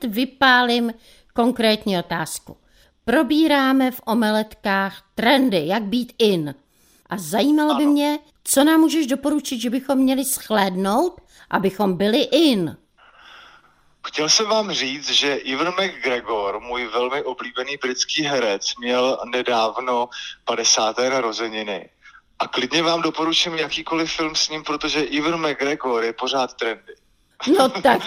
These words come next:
Speaker 1: to byl tip Vaška Šandy, výborného herce, mého kamaráda. Super. Tak ale to bylo tak jasný a konkrétní, co si víc přát.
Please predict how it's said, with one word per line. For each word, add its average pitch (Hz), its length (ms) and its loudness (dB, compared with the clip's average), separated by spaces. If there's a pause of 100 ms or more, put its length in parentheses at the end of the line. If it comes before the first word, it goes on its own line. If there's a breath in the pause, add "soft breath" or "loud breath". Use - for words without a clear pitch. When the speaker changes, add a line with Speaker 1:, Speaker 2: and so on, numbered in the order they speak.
(100)
Speaker 1:
to 381 100 4
byl 339 360 4
tip 247 240 2 (280 soft breath)
Vaška 214 480 2
Šandy, 240 640 0 (240)
výborného 190 720 2
herce, 208 480 0 (320 soft breath)
mého 185 340 2
kamaráda. 214 640 2 (260 soft breath)
Super. - 600 -4
Tak 247 240 0
ale 294 200 4 (300)
to 247 100 0
bylo 330 200 0
tak 339 320 -4
jasný 285 420 2
a 277 40 0
konkrétní, 240 760 -4 (340 soft breath)
co 254 180 0
si 269 180 0
víc 226 240 -4
přát. - 400 -6